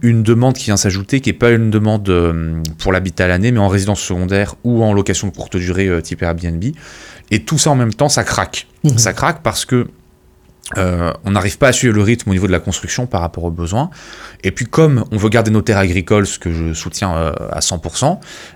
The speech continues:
Speaker 1: euh, ben, on va de moins en moins faire de construction neuve sur des terres agricoles.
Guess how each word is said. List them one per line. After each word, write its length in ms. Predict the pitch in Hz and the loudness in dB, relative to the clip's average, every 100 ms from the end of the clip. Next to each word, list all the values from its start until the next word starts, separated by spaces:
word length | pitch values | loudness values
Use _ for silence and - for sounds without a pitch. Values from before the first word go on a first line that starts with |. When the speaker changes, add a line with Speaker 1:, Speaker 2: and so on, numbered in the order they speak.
| - | -2
Speaker 1:
euh, 520 | 90 85 82 82 80 | 2 2 2 2 2
ben, 200 | 78 95 - | 2 0 0
on 60 | 110 | 0
va 140 | 104 | 2
de 120 | 104 | 4
moins 280 | 113 143 139 | 4 4 4
en 80 | 131 | 2
moins 180 | 127 156 | 2 0
faire 200 | 143 113 | 0 0
de 80 | |
construction 520 | 95 107 - 110 - 101 | 0 -2 -4 -4 -2 0
neuve 200 | 120 139 | 0 0
sur 180 | - 95 | -2 -2
des 80 | |
terres 140 | 85 95 | 0 0
agricoles. 400 | 90 101 95 | 0 0 0